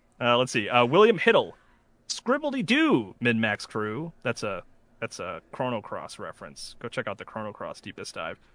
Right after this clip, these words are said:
"I'm writing in with another missed joke opportunity. In a recent episode, Leo said, 'The genre hasn't clicked with me since I was a kid about the point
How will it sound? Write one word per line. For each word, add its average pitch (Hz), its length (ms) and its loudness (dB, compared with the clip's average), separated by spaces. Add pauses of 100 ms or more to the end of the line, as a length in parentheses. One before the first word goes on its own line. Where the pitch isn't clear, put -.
(340)
"I'm 233 240 2
writing 139 280 2
in 131 120 -2
with 131 120 -4
another 123 240 -2
missed 120 200 -4
joke 113 180 -6
opportunity. 110 640 -8 (100)
In 123 100 -6
a 117 40 -2
recent 127 280 -4
episode, 123 420 -4
Leo 117 220 -4
said, 110 280 -6
'The 117 80 -8
genre 180 460 2
hasn't 156 440 0
clicked - 380 -4
with 110 180 -6
me 104 220 -10
since 107 200 -10
I 135 120 2
was 117 140 -4
a 107 60 -14
kid 131 420 0 (540)
about 117 320 2
the 117 80 -6
point 165 380 -4